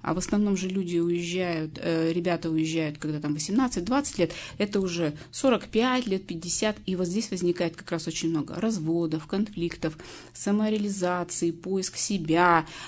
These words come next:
а, люди уходят в какие-то деструктивные программы, кто там пьет, кто там еще там, кто-то и, и так далее, так далее. Я просто щас веду канал на Ютубе,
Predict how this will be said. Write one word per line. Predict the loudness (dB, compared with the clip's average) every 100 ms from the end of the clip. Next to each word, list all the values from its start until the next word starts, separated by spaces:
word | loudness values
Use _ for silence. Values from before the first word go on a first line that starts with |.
| -14
а, | -8 -4 -2
люди | 0 0 2
уходят | 0 2 0 0 0
в | -2
какие-то | -6 0 0 0 0
деструктивные | 0 -2 -4 -4 -2 0 2 0
программы, | 0 0 2 2 4 4
кто | 4 -2
там | 2 2
пьет, | 2 2 2 0
кто | -6 -6
там | 0 0
еще | 0 -4 -2
там, | -2 -2
кто-то | -4 -6 -4
и, | -4 -6 -8
и | -6 -2
так | 0 2
далее, | 2 2
так | 2 2
далее. | 4 4 2
Я | 0
просто | -2 -4
щас | -2 -4
веду | -2 -2
канал | 2 4 4
на | 4
Ютубе, | 2 4 6 6